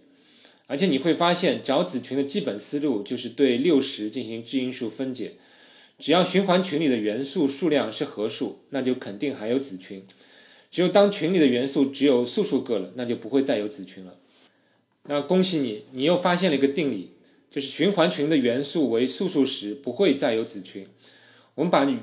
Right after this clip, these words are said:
群的元素个数称为阶，而把没有子群的群称为单群。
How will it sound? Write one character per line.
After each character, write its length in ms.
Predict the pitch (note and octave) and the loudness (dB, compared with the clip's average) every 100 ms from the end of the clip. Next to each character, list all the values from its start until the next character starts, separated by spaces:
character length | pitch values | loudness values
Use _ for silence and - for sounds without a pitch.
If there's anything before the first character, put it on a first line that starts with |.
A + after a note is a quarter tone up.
| - | -8
群 240 | - C#3 | -4 0
的 120 | F#3+ | 4
元 240 | D#3+ B2 C3+ | 4 4 0
素 180 | - D3+ | -2 -4
个 240 | G#3+ E3 | 2 2
数 180 | C3+ A#2+ | 4 -2
称 160 | - | -2
为 160 | C3 B2 | -2 -2
阶， 400 | - D#3 D3+ - - | 0 2 2 -2 -6
而 140 | D3 | -2
把 120 | C#3+ | 0
没 240 | B2 C3 F#3+ | 0 0 4
有 240 | D#3 A#2 | 4 4
子 280 | D3 - G#2+ | 2 -6 -10
群 240 | G#2 A#2+ | -8 -6
的 100 | D3 | -4
群 320 | F3 - G#2 G#2+ | -4 -6 -10 -10
称 140 | B2 | -8
为 100 | A2 | -6
单 240 | - C3+ | -4 -4
群。 240 | C#3 G2+ | -4 -8